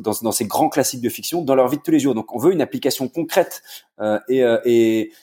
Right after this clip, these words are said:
et vraiment, euh, et que, que les, nos utilisateurs peuvent utiliser, quoi.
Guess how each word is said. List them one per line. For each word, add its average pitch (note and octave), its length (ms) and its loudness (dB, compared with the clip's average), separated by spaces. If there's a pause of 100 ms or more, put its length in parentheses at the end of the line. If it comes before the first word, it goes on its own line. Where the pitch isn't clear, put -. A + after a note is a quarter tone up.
(140)
et A2+ 120 -2
vraiment, C#3 420 2
euh, A2+ 460 0
et A#2 100 -8
que, A#2+ 80 -6
que - 180 -2
les, A2+ 140 2
nos A2 120 -2
utilisateurs A2+ 340 0
peuvent A#2+ 180 -2 (100)
utiliser, D3 480 -2
quoi. - 200 -10